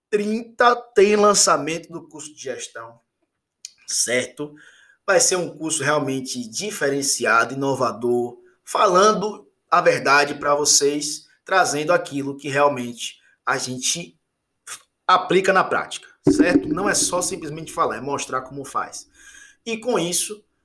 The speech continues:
a gente sabe que é uma dor dos advogados, com-, saber começar bem, ou se já começou errado, tentar consertar.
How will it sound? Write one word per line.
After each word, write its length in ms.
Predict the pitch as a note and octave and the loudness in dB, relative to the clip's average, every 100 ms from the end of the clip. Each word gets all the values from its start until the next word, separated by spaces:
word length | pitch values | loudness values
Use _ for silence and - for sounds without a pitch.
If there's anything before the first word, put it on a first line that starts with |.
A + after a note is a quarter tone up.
| _ - | _ -6
a 80 | D3 | -4
gente 160 | E3 | -2
sabe 300 | - F#3+ G3+ | 2 2 2
que 100 | G3+ | 0
é 20 | |
uma 140 | D#3+ C3+ | 0 2
dor 140 | C3+ | 2
dos 80 | C3 | 0
advogados, 840 | B2+ A#2+ A2+ A#2 B2 A#2+ - - | -2 -4 -4 0 0 -2 -10 -10
com-, 320 | - G#3+ A3 A3 | -2 2 2 2
saber 600 | - G3 - D#3+ B3 - | 2 2 4 6 6 4
começar 720 | G#3 F#3+ C#3 - E3+ - G#2+ | -2 0 0 2 4 2 0
bem, 300 | C3+ B2 A2 - | -6 -6 -2 4
ou 180 | G#3 | 6
se 140 | G#3 G3 | 6 4
já 140 | A3 | 0
começou 380 | A#3 G3 E3+ F3+ | 0 -2 0 2
errado, 420 | D3+ D3 E3 - | 2 4 2 0
tentar 300 | G3+ D#3 E3+ | -8 -4 -4
consertar. 600 | F3+ E3+ C4+ - - - | -2 -2 -2 -2 -4 -6